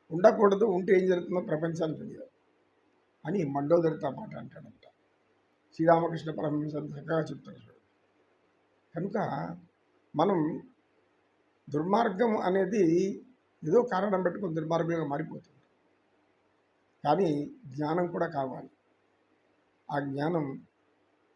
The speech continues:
కారణజన్ములై ఉంటారు. రావణాసురుడు కూడా అంతే. అందరూ రావణాసురుడిని దుర్మార్గుడు, వ్యామోహం,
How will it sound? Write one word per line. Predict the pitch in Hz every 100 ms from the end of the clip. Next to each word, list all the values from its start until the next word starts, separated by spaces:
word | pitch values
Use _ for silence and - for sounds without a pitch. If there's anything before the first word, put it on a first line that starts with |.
| 139
కారణజన్ములై | 156 175 175 160 156 160 160
ఉంటారు. | 139 131 - 107 - _ _ _ _ _
రావణాసురుడు | - 147 156 151 151 151 151
కూడా | 156 208
అంతే. | 139 127 - - _ _ _ _ _ _ _ _ _ _ _ _ -
అందరూ | 160 190
రావణాసురుడిని | 165 160 180 175 170 175 160 143 - - _ _ _ 131
దుర్మార్గుడు, | 143 156 160 165 160 - -
వ్యామోహం, | - 147 151